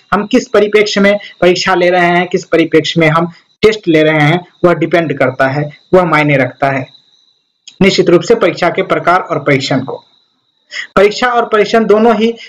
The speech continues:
भिन्न प-, विभिन्न पर-, क्षेत्रों में मूल-, विभिन्न क्षेत्रों में शिक्षा मूल्यांकन और निर्णय लेने में आवश्यक भूमिका निभाते हैं,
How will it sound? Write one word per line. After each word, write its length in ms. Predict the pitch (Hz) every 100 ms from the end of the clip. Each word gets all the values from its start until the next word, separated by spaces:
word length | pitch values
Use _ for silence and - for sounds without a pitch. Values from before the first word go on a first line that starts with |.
| _
भिन्न 300 | 147 185 233
प-, 120 | 233 202
विभिन्न 380 | 175 214 247
पर-, 200 | 240 208
क्षेत्रों 360 | - 196 196 202
में 100 | 202
मूल-, 720 | 196 190 190 - _ - -
विभिन्न 220 | 175 226
क्षेत्रों 340 | 220 208 196 190
में 100 | 196
शिक्षा 380 | 196 175 196 196
मूल्यांकन 500 | 180 180 175 175 202
और 360 | - 170 160
निर्णय 300 | 170 202 208
लेने 280 | 180 175 170
में 180 | 165 165 - - 170
आवश्यक 480 | 175 170 196 175 170 - -
भूमिका 340 | 151 185 175 160
निभाते 400 | 151 143 143 135
हैं, 320 | 135 135